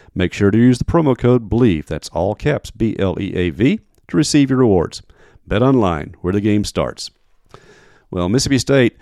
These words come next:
has started the game as far as making a footprint statement here in Mississippi and the Southeast region, as noted. And, of course, the Southeast region will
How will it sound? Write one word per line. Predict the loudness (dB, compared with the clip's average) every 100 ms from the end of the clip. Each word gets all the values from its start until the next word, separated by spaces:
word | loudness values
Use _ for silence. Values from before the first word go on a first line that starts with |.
| _
has | -4 -4
started | -2 0 2 2 2
the |
game | 2 4 6 6 4
as | 0
far | 0 2 2
as | 2 0
making | -4 -2 -2 -2 -6
a | -4 -2 0 0 -4 -8 -18
footprint | _ -2 -2 0 0 0
statement | -4 -2 -2 -4 -8 -6
here | -4 -2
in | -2
Mississippi | -4 -6 -4 -2 -2 -4
and | -2 0 2 2
the | 0
Southeast | 0 0 0 -4
region, | -2 0 0 -4
as | -4 -4 -2
noted. | 0 2 0 -4 -12 _
And, | -8 -6 -4 -6 -8
of | -8
course, | -6 -6 -6
the | -8
Southeast | -8 -6 -8 -8
region | -8 -6 -4 -2
will | 0 -2 -4